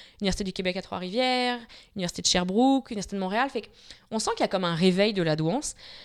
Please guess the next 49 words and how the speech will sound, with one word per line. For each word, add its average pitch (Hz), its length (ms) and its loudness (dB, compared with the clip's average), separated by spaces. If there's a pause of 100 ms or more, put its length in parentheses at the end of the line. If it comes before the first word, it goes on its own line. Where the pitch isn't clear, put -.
(200)
Euh, 156 600 -4 (640)
maintenant, 175 300 -2
qu'est-ce 208 180 -4
que - 60 -10
ça 175 100 -6
va 165 80 2
donner 165 140 -2
dans 165 60 -2
les 156 80 -4
premières 151 340 -6
années ? 185 300 -2
Je, 160 320 -10
je, 156 160 -12 (120)
je 160 140 -8
le 156 80 -4
sais - 160 -2
pas. - 240 0
Moi, 160 140 -4
j'ai 151 100 -2
bon 165 220 0
espoir, 190 300 -2
en 175 60 -4
tout - 120 -10
cas, 180 160 -2
que - 100 -8
ça, 156 320 -4 (320)
ça 160 160 0
permette 175 280 2
de 170 80 0
continuer 175 380 -2
la 160 140 2
recherche 160 460 2 (100)
et 170 120 4
donc, 190 300 -2
euh, 160 140 0
de 156 100 -6
faire, 170 320 -2
euh, 151 160 -2 (500)
bah, 147 80 2
en 147 40 2
tout - 80 -8
cas, 156 140 0
moi, 147 100 -2
c'est - 160 -6
mes, 143 260 -4 (320)
c'est - 160 -10
mes, 151 400 -8
c'est - 200 -14
mes, 156 400 -10